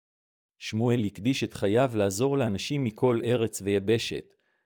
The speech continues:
להשיב לעצמם את החופש הרגשי ואת הבריאות הפיזית שלהם. הגישה שלו היא הוליסטית, ומתייחסת לא רק לסימפטומים,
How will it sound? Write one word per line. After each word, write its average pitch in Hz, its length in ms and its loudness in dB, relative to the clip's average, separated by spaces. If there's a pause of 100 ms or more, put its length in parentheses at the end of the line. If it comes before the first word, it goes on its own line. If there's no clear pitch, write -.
(120)
להשיב 123 440 -2
לעצמם 131 460 0
את 123 100 -4
החופש - 440 -2
הרגשי 101 500 -4
ואת 113 240 2
הבריאות 113 440 0
הפיזית 104 460 -4
שלהם. 67 480 -8 (1080)
הגישה 98 400 0
שלו 98 360 0
היא 98 160 0
הוליסטית, 98 680 -2 (320)
ומתייחסת 113 720 -2
לא 139 120 6
רק 139 240 2
לסימפטומים, 101 800 -2